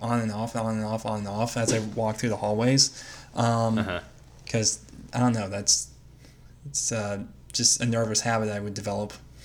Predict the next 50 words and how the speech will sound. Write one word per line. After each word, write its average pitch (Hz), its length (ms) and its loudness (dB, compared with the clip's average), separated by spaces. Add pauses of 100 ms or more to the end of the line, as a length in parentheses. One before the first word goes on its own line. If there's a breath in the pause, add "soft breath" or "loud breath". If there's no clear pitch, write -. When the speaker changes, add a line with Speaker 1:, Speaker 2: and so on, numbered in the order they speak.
(640 loud breath)
Speaker 2:
<laughs> - 0 -
Speaker 1:
But, 117 560 4
um, 113 300 2 (1400 loud breath)
I, 139 360 8
I - 20 8
think 185 240 4
it 165 80 6
has 147 180 8
a 147 60 8
lot 123 240 6
more 123 160 6
impact, 131 640 4 (160)
uh, 120 240 2 (120)
in 120 240 8
combat 113 520 2
at 110 80 -10
least, 107 560 2
than, 113 440 2
you 123 100 0
know, 104 200 -2 (140)
using 117 340 4
the 107 220 -2
flashlight 110 640 0
like 107 200 -8
normal. 107 340 -4
Because 113 340 -4
in 120 60 4
the 127 80 6
original 196 360 6
Luigi's 139 380 6
Mansion, 123 420 4
it 220 160 -2
took 185 260 2
me 143 120 8
a 117 80 6
long 135 500 4
time 135 280 4
to 117 60 2
really 123 320 4
figure 123 340 2
out 113 200 2
how 120 140 0
that 104 240 0
worked 104 400 -4
because 110 340 -4
it 110 120 -4
had 110 400 -4
kind 113 200 -2
of 107 140 -4
a, 104 180 -6